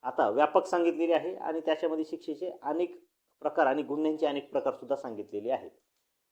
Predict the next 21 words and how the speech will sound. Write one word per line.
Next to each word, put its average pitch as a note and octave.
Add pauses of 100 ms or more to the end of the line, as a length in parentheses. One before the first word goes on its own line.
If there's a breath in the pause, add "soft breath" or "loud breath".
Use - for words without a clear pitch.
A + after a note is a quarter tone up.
(580)
तर C#3
मित्रांनो, E3+ (540)
बीएनएस F3
भारतीय D#3
न्याय E3+
संहितेमध्ये D#3 (280)
कलम E3+ (120)
तीनशे D#3+
एक्केचाळीस, D3+
उपकलम D3
तीन E3
आणि C#3
उपकलम B2+ (180)
चार G#2+ (180)
हे C#3+
शेवटचे D#3
एक C3
नवीन D3
सेक्शन D3+
आणलेलं D3+
आहे. D3